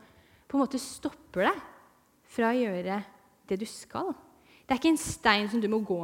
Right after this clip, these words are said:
med på skuldrene eller et eller annet. Jeg tenker at den steinen her, etter at Jesus kom inn i bildet, så er den steinen her noe hun kan stå på. Det er ikke så god balanse. Der. Ja. Tenk at den er litt stødigere.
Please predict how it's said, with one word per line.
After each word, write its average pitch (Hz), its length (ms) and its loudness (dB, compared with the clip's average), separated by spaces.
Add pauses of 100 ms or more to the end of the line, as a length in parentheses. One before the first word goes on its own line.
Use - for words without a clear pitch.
med 175 100 -4
på 220 120 -4
skuldrene 190 840 -4
eller 202 160 -2
et - 80 -20
eller 196 140 -6
annet. 277 300 -4 (760)
Jeg 302 160 6
tenker 220 300 2
at 226 100 -2
den 226 80 0
steinen 190 560 -6
her, 294 220 0 (760)
etter 247 220 2
at 240 100 -4
Jesus 190 480 0
kom 208 220 -4
inn 190 100 -6
i 196 60 -8
bildet, 202 340 -2 (480)
så - 160 -4
er 214 160 6
den 214 140 0
steinen 185 420 -2
her 196 160 0
noe 190 160 -4
hun 175 160 -4
kan 180 160 -10
stå 156 320 -12
på. 190 120 -10
Det - 280 -20
er - 80 -18
ikke - 140 -20
så 180 80 -12
god 165 100 -12
balanse. - 320 -16 (240)
Der. 196 160 -8 (480)
Ja. 208 160 0 (1120)
Tenk 214 200 2
at 202 80 0
den 190 100 0
er 175 60 -4
litt - 120 -10
stødigere. - 320 -10